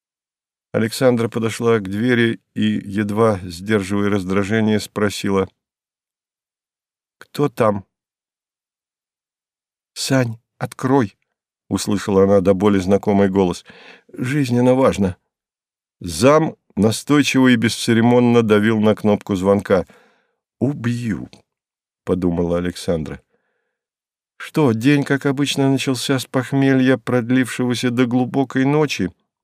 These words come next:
решила она не церемониться. «Плохо выглядишь». Зам засопел и удручённо опустил глаза. «Человек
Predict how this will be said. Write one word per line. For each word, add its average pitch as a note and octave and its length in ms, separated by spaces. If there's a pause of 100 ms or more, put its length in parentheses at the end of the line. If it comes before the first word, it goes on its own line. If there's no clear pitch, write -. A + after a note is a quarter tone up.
решила G#2 520
она G2 180
не G2 100
церемониться. F#2+ 760 (440)
«Плохо C#3 400
выглядишь». G2+ 600 (880)
Зам B2+ 420 (100)
засопел A#2+ 760
и - 200
удручённо A2 840
опустил G#2+ 520
глаза. F#2+ 480 (1200)
«Человек C3+ 800